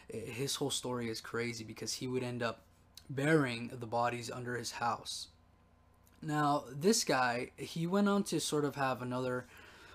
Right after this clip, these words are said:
sort of life in prison with his art.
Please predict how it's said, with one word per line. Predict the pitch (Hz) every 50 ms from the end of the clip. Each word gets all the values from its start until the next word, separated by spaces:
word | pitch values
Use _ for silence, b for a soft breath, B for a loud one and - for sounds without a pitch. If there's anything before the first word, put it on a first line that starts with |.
| B B B B B B B
sort | - - 151 143 139
of | 139 131 120
life | 131 131 139 143 143 131 - -
in | 131 131 131 123
prison | - - - 156 151 143 143 139 135
with | 131 131 123
his | 135 123 117
art. | 123 131 120 104 - -